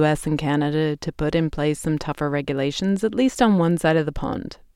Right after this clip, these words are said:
because the other members of icat on the European side of the Atlantic were not willing to do that at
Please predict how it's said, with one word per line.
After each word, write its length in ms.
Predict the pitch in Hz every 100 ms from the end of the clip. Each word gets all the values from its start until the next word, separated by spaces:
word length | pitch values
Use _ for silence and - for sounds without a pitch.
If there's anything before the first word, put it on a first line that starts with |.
| -
because 340 | 180 185 170
the 180 | 180 - -
other 220 | 170 226
members 380 | 202 160 165 156
of 80 | 139
icat 480 | 147 156 160 156 -
on 160 | 156 151
the 80 | 147
European 600 | - - - 175 233 247
side 220 | 262 262
of 120 | 262
the 140 | - 254
Atlantic 500 | - 254 262 277 262 -
were 120 | 165
not 280 | 165 185 -
willing 340 | 185 185 185 180
to 120 | 185
do 180 | 180 180
that 300 | 170 170 -
at 160 | 156